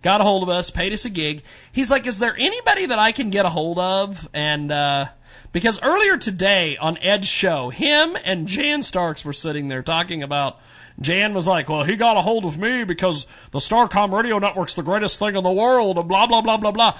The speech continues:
No, he got a hold of you because I gave him your cell phone number. <laughs>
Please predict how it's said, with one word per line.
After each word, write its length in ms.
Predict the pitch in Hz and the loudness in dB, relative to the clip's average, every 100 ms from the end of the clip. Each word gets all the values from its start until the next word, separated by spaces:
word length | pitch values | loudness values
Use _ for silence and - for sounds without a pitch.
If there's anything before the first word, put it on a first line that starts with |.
| - - | -12 -2
No, 160 | 196 | 0
he 60 | 214 | 4
got 220 | 262 330 | 6 6
a 60 | 262 | 6
hold 240 | 262 294 | 4 2
of 100 | 254 | -2
you 100 | 247 | -4
because 300 | 226 208 196 | -2 0 2
I 140 | 202 | 2
gave 300 | 190 208 269 | 2 -2 0
him 220 | 247 226 214 | 0 -2 0
your 220 | 202 190 | 0 0
cell 320 | - 220 214 | 2 4 4
phone 300 | 202 180 160 | 2 2 0
number. 560 | 147 147 127 120 113 85 - _ _ - - - - - - - | -4 -4 -6 -8 -10 -14 -20 _ _ -20 -20 -20 -20 -20 -20 -20
<laughs> 320 | - _ - | -20 _ -8